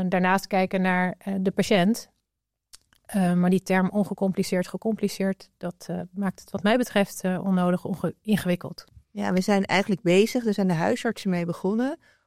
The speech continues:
Speaker 2: om dat gewoon niet meer te gebruiken. En dus de huisartsen die hebben nu ook in de N G, eh,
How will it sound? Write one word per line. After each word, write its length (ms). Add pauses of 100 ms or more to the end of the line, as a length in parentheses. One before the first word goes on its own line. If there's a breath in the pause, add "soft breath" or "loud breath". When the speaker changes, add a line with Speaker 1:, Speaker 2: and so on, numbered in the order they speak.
Speaker 2:
om 120
dat 200
gewoon 420
niet 260
meer 100
te 80
gebruiken. 560 (420)
En 80
dus 140
de 80
huisartsen 520
die 120
hebben 160
nu 120
ook 120
in 60
de 160
N 100
G, 100
eh, 380